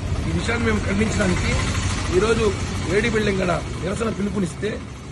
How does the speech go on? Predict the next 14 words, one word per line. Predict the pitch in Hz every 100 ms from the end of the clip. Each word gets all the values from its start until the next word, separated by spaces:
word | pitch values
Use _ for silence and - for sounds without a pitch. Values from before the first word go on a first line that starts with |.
| -
పొద్దున | 170 196 185
కల్లా | 202 185
పోలీసులు | 185 180 175
పంపించి | 170 165
హౌస్ | 156 175
అరెస్ట్ | 156 -
చేశారు. | 123 - - - - - -
ఇది | 160 165
ప్రజాస్వామ్యం | 180 196 190 175 147 139
కాదు. | 147 123 - - - - -
ప్రజాస్వామ్యంలో | 151 196 196 185 185
గొంతుపి | 156 175 180 165
మాట్లాడే | 165 160 151
అవసరం | 151 -